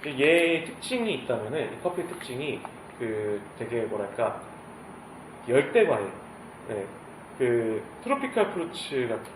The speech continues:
느낄 수 있는 뭐 파인애플이나 망고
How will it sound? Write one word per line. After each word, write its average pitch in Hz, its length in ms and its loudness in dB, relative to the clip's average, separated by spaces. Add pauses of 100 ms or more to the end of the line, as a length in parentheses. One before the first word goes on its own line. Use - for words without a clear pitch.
(400)
느낄 147 280 -4
수 - 160 -8
있는 104 420 -6
뭐 98 260 2 (300)
파인애플이나 254 840 -2 (540)
망고 135 640 2